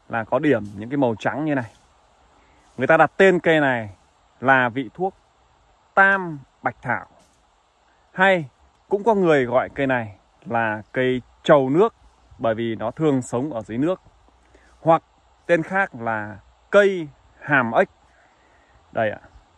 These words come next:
Hôm nay Quân sẽ chia sẻ cho bác những công dụng rất hay của loại cây này. Rất giống với lá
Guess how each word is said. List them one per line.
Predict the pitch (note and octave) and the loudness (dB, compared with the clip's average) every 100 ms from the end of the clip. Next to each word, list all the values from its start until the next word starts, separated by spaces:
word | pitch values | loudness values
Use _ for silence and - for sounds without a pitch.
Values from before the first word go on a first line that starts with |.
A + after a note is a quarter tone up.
| _ _ _ _ _ _ _ _ | _ _ _ _ _ _ _ _
Hôm | - E3+ | 0 4
nay | E3+ E3 | 4 4
Quân | D#3 | 0
sẽ | D3 | -4
chia | C#3+ F#3+ F3 | -2 2 2
sẻ | - G2+ F2+ | 0 -8 -8
cho | A2+ | -2
bác | D3+ E3 C#3+ | -2 -2 -4
những | C#3 | -8
công | D3 D#3 | -4 -4
dụng | D3 D#3 A2+ | -4 -8 -4
rất | D3 | -2
hay | F#3 E3+ D#3+ C#3 | 0 0 0 -4
của | - G2+ | -8 -8
loại | G#2+ - | -8 -8
cây | B2 | -8
này. | A2+ G#2 _ - - - - _ | -8 -10 _ -20 -20 -20 -20 _
Rất | A#2+ A#3 | 2 2
giống | - F3+ D#3 E3 G3+ | 4 4 4 4 0
với | D3+ C#3 C#3+ F#3 | 2 4 4 2
lá | D3+ C3+ C3+ | 2 2 0